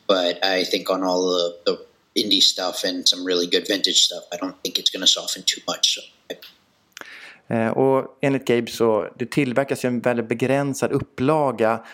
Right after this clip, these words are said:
Speaker 2: av independent-klockor och de påverkas inte alls i samma utsträckning. Eh, han, han lyfte även fram att det här gäller både independent och, eh, vintageklockor, riktigt bra vintageklockor i fint skick.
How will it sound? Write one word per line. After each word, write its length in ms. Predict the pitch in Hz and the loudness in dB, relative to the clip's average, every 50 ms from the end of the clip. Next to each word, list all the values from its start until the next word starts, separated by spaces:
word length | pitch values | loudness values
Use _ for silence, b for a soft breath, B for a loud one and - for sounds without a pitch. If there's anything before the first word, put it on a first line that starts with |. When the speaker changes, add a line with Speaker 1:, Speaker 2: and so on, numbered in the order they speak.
| B B B | B B B
Speaker 2:
av 340 | B - 120 117 110 107 - | B 2 4 4 4 2 0
independent-klockor 960 | 113 110 107 113 - 117 110 107 104 101 - - 92 - - - - 98 95 | -2 -4 -2 -2 0 0 0 0 -2 -2 -2 -2 -2 -2 -2 0 2 2 4
och 340 | 95 98 104 104 101 82 - | 4 4 2 2 2 0 0
de 140 | - 123 120 | -2 -2 -2
påverkas 560 | - - 143 131 120 120 117 113 - 110 - | 0 0 2 2 2 2 0 0 -2 -4 -2
inte 120 | 117 110 113 | 0 0 2
alls 160 | 123 113 - | 0 0 -2
i 40 | - | -4
samma 260 | - 117 107 107 104 | -2 0 0 0 0
utsträckning. 640 | - - - - 101 - - - - - - - 120 - - B B B B B | -2 -2 -6 -6 -6 -6 -6 -6 -6 -6 -6 -8 -12 -14 -18 B B B B B
Eh, 120 | B 123 117 | B 0 2
han, 240 | 117 131 131 123 110 | 2 2 0 0 0
han 160 | 117 131 135 | 0 0 0
lyfte 220 | 127 - - 127 | 0 2 2 2
även 140 | 123 117 117 | 2 2 0
fram 280 | - - 120 117 110 107 | -2 0 0 2 2 0
att 120 | 104 - | -2 0
det 60 | 110 | 0
här 60 | 107 107 | 0 0
gäller 560 | 107 110 110 107 107 107 110 104 104 104 107 - | 2 2 2 2 2 2 0 0 0 -2 -2 0
både 260 | 135 120 120 117 127 | 2 2 2 2 0
independent 580 | 127 120 113 - - 98 98 101 101 98 - - | 0 0 0 0 0 0 0 -2 -2 -4 -2 -2
och, 360 | 107 104 - - _ - - | -2 -2 -4 -6 _ -2 0
eh, 180 | 107 98 95 90 - - _ | 2 2 2 -2 -4 -10 _
vintageklockor, 840 | - 113 120 117 107 - 107 - - - 127 123 - - - 98 82 | -4 -2 0 0 0 -2 -4 -4 -2 0 0 0 -2 -2 -2 -2 -2
riktigt 460 | - 107 117 117 - - - - _ | -2 -4 -8 -8 -8 -8 -10 -2 _
bra 260 | - - 104 95 98 | 4 4 4 4 2
vintageklockor 680 | - 110 107 98 - - - - 113 - - - - 76 | 0 -4 -6 -6 -6 -6 -4 -2 -2 -2 -2 -2 -4 -2
i 140 | 69 - - | -2 -4 -6
fint 260 | - - 104 98 - | -8 -6 -8 -6 -6
skick. 400 | - - 104 - - - - - | -4 -6 -6 -6 -8 -18 -20 -20